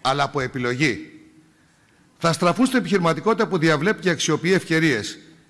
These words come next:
για να δημιουργήσει προστιθέμενη αξία. Χρειαζόμαστε αποφύτους που θα στελεχώσουν νέες και παλιές επιχειρήσεις και θα τις δυναμώσουν με νέες ιδέες,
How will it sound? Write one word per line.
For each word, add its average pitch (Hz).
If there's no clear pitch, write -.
για 135
να 135
δημιουργήσει 131
προστιθέμενη 143
αξία. 120
Χρειαζόμαστε 170
αποφύτους 196
που 190
θα 175
στελεχώσουν 185
νέες 175
και -
παλιές 156
επιχειρήσεις 147
και 151
θα 151
τις 131
δυναμώσουν 151
με 139
νέες 185
ιδέες, 165